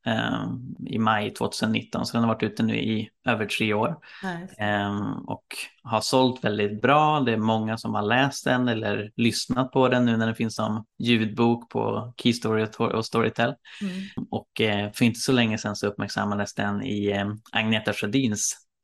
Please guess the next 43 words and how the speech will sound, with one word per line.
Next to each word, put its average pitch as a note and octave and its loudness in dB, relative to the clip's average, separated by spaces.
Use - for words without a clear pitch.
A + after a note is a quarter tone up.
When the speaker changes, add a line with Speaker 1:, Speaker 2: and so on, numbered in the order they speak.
Speaker 1:
podcast. - -2
Så, A2 0
Speaker 2:
Just G#2 2
det. - -4
Speaker 1:
som G#2+ -2
in G#2+ -2
i G#2+ -4
sjä-, - 0
nej, C3 6
så, C3+ 2
så E3+ 4
in D3+ 4
i C3+ 4
Speaker 2:
Så - 4
Speaker 1:
själen A3+ 10
Speaker 2:
in A3+ 8
i A3+ 10
Speaker 1:
heter A3+ 8
den. A3+ 8
Speaker 2:
själen, D3+ 4
ja. D3+ 4
Jo, F#3 2
det, F#3+ 2
Speaker 1:
Ja. G#2+ 6
Speaker 2:
det F#3 2
hörde F3+ 2
jag. C#3 -2
Mm. G#3 0
Speaker 1:
Eh, G#2+ 4
och, A#2 2
och A#2+ 2
det B2+ 6
var A2+ 4
ju G#2+ 2
jätteroligt G#2+ 0
att - -6
hon, G#2+ 0
eh, G#2 -2
ville G2+ 0
uppmärksamma - -4
den. - -4
Speaker 2:
Mm. - -12
Speaker 1:
Eh, - -6